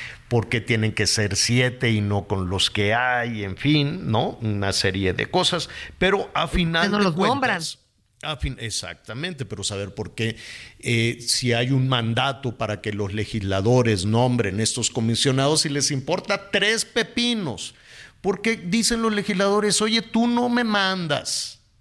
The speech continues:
Speaker 1: le dicen al, al Poder Judicial. "A mí me mandan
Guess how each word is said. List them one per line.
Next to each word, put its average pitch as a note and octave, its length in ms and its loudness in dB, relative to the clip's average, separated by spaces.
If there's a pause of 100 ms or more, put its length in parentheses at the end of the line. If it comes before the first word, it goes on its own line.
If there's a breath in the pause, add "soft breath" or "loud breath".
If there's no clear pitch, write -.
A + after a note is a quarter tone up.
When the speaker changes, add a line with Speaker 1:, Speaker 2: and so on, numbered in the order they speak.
Speaker 1:
le B2 200 -2
dicen C3 560 -2
al, A2 340 0
al G#2+ 380 0
Poder A2 400 2
Judicial. G2 520 2 (600 loud breath)
"A D3 180 -2
mí G#3+ 220 -2
me B3+ 160 0
mandan A#3 640 0